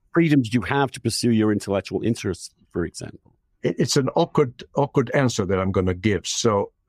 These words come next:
Speaker 2: I arrived in Bucharest in the fall of nineteen eighty-four to pursue my college education.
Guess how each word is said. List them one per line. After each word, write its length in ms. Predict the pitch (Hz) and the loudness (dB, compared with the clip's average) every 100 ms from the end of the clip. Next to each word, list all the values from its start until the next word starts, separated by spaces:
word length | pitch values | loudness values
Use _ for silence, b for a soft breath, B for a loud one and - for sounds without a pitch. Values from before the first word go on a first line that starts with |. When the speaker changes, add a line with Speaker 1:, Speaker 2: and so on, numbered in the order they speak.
| - | -6
Speaker 2:
I 140 | 113 | -2
arrived 460 | 110 123 131 123 - - - | 2 2 0 -6 -12 -14 -10
in 160 | 120 101 | -6 -2
Bucharest 640 | 101 123 110 95 110 - | 0 2 2 0 -2 -4
in 260 | - 95 95 | -4 -4 -4
the 80 | 90 | -8
fall 440 | - - 110 104 | -6 0 2 2
of 160 | 90 104 | 0 -2
nineteen 400 | 98 101 101 - | -2 -2 -6 -4
eighty-four 880 | 110 104 - 87 - 113 85 76 71 _ _ - | -2 -2 -2 -8 -2 0 0 -4 -10 _ _ -14
to 80 | |
pursue 480 | 87 87 - - 98 | -10 -8 -8 -4 -2
my 380 | 87 85 80 78 - | 0 0 -2 -6 -2
college 380 | 107 92 76 - | 0 0 -2 -4
education. 600 | - - 71 67 - | -8 -6 -8 -6 -10